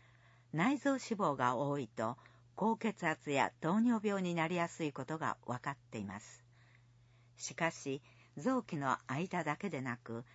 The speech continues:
臓器そのものにも脂肪はたまります。特に人体のエネルギー生産工場である肝臓は、運動不足や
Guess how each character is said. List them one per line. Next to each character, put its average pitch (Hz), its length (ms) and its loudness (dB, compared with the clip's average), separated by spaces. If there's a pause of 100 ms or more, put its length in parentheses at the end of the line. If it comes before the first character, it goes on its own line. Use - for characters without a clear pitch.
(280)
臓 175 300 0
器 - 340 -6
そ - 200 -4
の 214 120 4
も 254 140 6
の 202 140 2
に 143 120 -2
も 117 240 0 (340)
脂 170 120 -4
肪 - 20 0 (160)
は 151 140 2
た 143 160 -4
ま 143 120 -4
り 147 100 -4
ま 117 140 0
す。 - 240 -18 (540)
特 170 240 0
に 131 240 0 (360)
人 254 260 2
体 156 280 -2
の 127 340 0
エ 135 100 -2
ネ 170 120 0
ル 220 140 0
ギ 208 140 4
ー - 20 -4
生 185 220 -2
産 170 220 -2
工 160 260 0
場 123 200 -2
で 113 100 -4
あ 117 120 0
る 104 160 -4 (100)
肝 151 240 -4
臓 135 300 -2
は、 117 200 -2 (640)
運 214 220 6
動 196 200 2
不 170 120 -2
足 139 320 -4
や 123 200 2